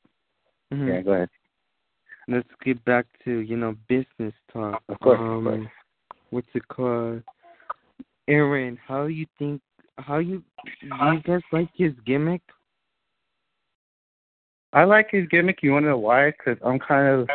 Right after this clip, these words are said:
Speaker 2: into the dark stuff. I like his gimmick.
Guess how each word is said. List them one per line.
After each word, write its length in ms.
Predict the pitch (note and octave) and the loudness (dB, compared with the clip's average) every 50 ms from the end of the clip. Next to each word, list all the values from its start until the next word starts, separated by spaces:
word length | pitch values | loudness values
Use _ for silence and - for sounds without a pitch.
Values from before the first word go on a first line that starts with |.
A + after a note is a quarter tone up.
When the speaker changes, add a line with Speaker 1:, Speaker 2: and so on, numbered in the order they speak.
| D3 - _ - - - - | -6 -8 _ -10 -10 -2 0
Speaker 2:
into 400 | B2 B2 B2 B2+ - - C#3+ C3 | 2 2 2 2 2 0 2 2
the 120 | B2+ B2 | 4 2
dark 300 | A#2 A#2+ A2+ A2 A#2 A#2+ - - - | 4 4 4 4 4 2 -2 -8 -6
stuff. 260 | - C3 C3 C3+ C#3 C#3 _ _ _ _ _ _ _ _ _ _ _ _ _ _ _ _ _ _ _ _ - | -2 0 2 2 0 -2 _ _ _ _ _ _ _ _ _ _ _ _ _ _ _ _ _ _ _ _ 2
I 100 | B2 B2 | 4 4
like 240 | B2+ C3+ C#3 D3+ - | 6 6 4 4 2
his 160 | - D3 B2+ | 0 -4 -4
gimmick. 380 | - A#2+ A2 G#2+ A2 A2+ - | -4 -4 -2 0 0 0 -2